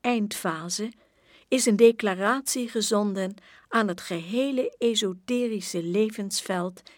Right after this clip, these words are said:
in deze wereld, met de bedoeling tegen een ieder te zeggen: "U kunt meedoen, zo ge wilt en geschikt zijt.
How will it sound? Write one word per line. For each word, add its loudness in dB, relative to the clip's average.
in 2
deze 0
wereld, -2
met 2
de 0
bedoeling -4
tegen 4
een -8
ieder -4
te -4
zeggen: -2
"U -4
kunt 0
meedoen, -2
zo 4
ge -4
wilt -2
en -2
geschikt -4
zijt. -6